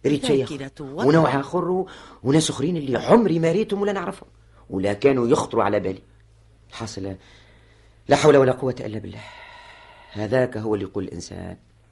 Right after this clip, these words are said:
Speaker 1: هيا قوم، قوم، قوم، املالي طرف ما، خليني نصلي على روحي ونعطي حق ربي. والله لا يغير لنا طبيعة ولا يعطينا أكثر من مجهودنا.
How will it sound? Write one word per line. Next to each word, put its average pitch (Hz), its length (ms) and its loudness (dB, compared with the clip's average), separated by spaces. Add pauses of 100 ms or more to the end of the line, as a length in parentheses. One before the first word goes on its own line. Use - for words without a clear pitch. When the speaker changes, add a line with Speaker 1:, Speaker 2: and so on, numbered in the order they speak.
(480)
Speaker 1:
هيا - 220 -4
قوم، 107 100 -4
قوم، - 180 -18 (480)
قوم، 143 120 4
املالي 139 260 4
طرف 123 200 0
ما، 143 120 2
خليني 139 280 0
نصلي 139 260 0
على 135 140 6
روحي 143 220 2
ونعطي 135 240 0
حق - 200 -4
ربي. 127 180 -2 (1300)
والله 156 220 8
لا 170 80 10
يغير 175 260 8
لنا 170 120 6
طبيعة 165 280 6
ولا 170 120 8
يعطينا 165 360 6
أكثر 170 160 0
من 160 140 4
مجهودنا. 151 460 0